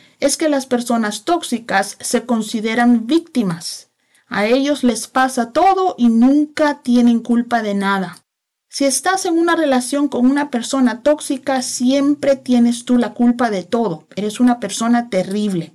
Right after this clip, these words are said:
Como favor a uno de los miembros de mi iglesia, hace algún tiempo oficié un funeral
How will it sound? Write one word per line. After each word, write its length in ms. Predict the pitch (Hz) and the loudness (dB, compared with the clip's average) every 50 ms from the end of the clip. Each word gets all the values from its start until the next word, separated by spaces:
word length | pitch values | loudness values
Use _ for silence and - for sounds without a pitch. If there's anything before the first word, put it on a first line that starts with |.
| _ _ _ _ _ _ _ _ _ _ _ | _ _ _ _ _ _ _ _ _ _ _
Como 320 | - 269 254 254 254 247 | 0 2 4 4 4 2
favor 580 | 247 - - 208 214 277 311 349 349 349 339 330 - _ _ _ _ _ _ _ | 0 -4 -6 -2 0 2 4 4 4 2 0 -6 -12 _ _ _ _ _ _ _
a 80 | 247 | 0
uno 180 | 269 294 320 320 | 2 2 2 2
de 100 | 311 285 | 2 2
los 220 | 262 254 254 254 | 2 2 4 4
miembros 480 | 254 262 285 294 302 294 285 302 277 254 | 4 4 4 2 0 0 0 -2 -2 0
de 100 | 262 247 | 2 2
mi 160 | 233 220 226 | 2 2 0
iglesia, 480 | 220 247 262 277 269 - - 285 269 262 | 0 0 0 0 0 -2 -4 -2 -2 -2
hace 200 | 262 - - 269 | -2 -2 -2 -2
algún 340 | 262 247 254 254 247 240 | 0 2 4 4 4 4
tiempo 400 | 240 247 254 262 262 254 254 269 254 | 2 2 2 2 2 0 0 -2 -4
oficié 880 | - - 220 226 - - 226 208 - - - 254 254 262 269 277 277 277 | -2 -4 -8 -10 -10 -10 -8 -6 -4 -4 -2 -2 0 0 0 0 -2 0
un 240 | - 254 262 254 254 | 0 2 2 2 0
funeral 600 | 269 269 262 254 247 220 214 214 226 254 254 | 0 2 2 2 2 2 0 -2 -2 -2 -4